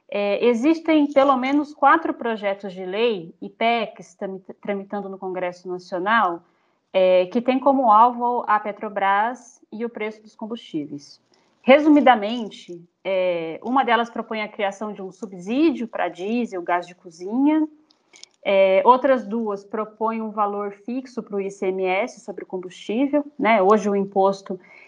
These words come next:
ele, ele é percentual, então ele varia sobre, de acordo com o valor do, do produto, então por isso que quando cresce, quando tá mais caro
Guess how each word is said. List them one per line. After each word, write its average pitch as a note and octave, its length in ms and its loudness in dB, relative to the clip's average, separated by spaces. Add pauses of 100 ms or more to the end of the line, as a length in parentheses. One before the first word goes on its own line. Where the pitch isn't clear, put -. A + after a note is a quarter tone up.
(160)
ele, G3 840 6
ele F#3+ 160 2
é G3+ 80 8
percentual, G#3 800 4
então G#3 240 -4
ele G#3 140 -6
varia G#3 500 0
sobre, F#3 840 -8
de F#3 100 -6
acordo F#3+ 320 -10
com G3 80 -14
o F#3 300 -8 (120)
valor F#3 380 -4
do, E3 260 -14 (100)
do F3+ 100 -20
produto, A3+ 420 -8
então G#3 160 -10
por G3+ 160 -14
isso G#3+ 220 -10
que F3+ 320 -12 (340)
quando F#3 240 -6
cresce, G#3 600 2
quando F#3 340 -8 (320)
tá F#3+ 140 6
mais G#3 260 0
caro F#3 460 4